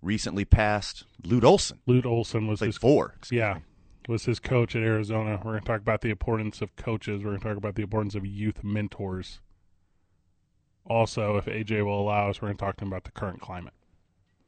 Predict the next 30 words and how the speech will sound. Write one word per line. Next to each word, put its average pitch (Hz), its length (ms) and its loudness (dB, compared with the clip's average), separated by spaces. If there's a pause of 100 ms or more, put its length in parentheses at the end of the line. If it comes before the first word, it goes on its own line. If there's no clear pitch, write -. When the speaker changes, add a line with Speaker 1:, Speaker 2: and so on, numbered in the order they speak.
(720)
Speaker 2:
Also, 131 340 6
Coach 131 300 2
Cody 131 300 8
May, 120 240 4
former 120 360 0
coach 120 360 0
of 107 60 -4
the 107 40 -6
Carlsbad 110 540 0
Cavemen, 104 520 0 (280)
joining 107 340 -2
us 101 220 -4
as 107 100 -8
Trevor 110 340 0
Rogers 101 760 0 (500)
made 113 160 2
his 107 120 -2
M 113 120 0
L 107 140 0
B 104 200 -4
debut 104 720 -2 (500)
for - 140 -8
the 95 140 -4
hated 117 400 0
Miami 101 400 0
Mar-, 101 200 -2
I'm 98 140 -6
just 87 220 -12
kidding. 90 340 -12
Speaker 1:
Yeah. 85 160 -8